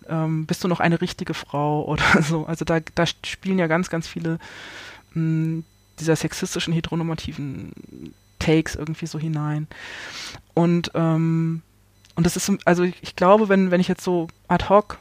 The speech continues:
weil ich hab wirklich kein <laughs> Konzept irgendwie in der, in der Schublade und weil ich ja, ich bin selber nicht mehr sonderlich sportlich aktiv, <laughs> deswegen habe ich jetzt auch nicht irgendwie ein Umfeld, in dem ich das gerade, ähm,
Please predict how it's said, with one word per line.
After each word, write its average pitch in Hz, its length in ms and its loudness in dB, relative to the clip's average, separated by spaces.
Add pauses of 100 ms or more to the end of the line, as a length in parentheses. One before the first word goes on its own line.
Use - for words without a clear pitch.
weil 175 100 0
ich 170 100 -4
hab 170 140 -4
wirklich - 240 -6
kein - 220 6
<laughs> - 20 -2
Konzept - 560 6 (180)
irgendwie 175 300 6
in 170 100 2
der, 175 140 2
in 175 140 -2
der 170 100 2
Schublade 180 560 6
und 170 180 0 (400)
weil 160 140 6
ich 165 60 2
ja, 175 180 8
ich - 180 4
bin 180 180 0
selber 175 300 8 (540)
nicht 190 240 4
mehr 196 120 6
sonderlich 190 320 6
sportlich 185 380 0
aktiv, 214 420 2 (240)
<laughs> 175 220 -2
deswegen 185 560 2
habe 180 180 4
ich 175 60 2
jetzt - 120 -2
auch 190 120 4
nicht 190 180 2
irgendwie 185 360 -4 (400)
ein 180 100 -2
Umfeld, 185 340 0
in 175 80 -10
dem 175 160 2
ich 180 80 -2
das - 240 -2
gerade, 170 420 2 (760)
ähm, 170 440 -2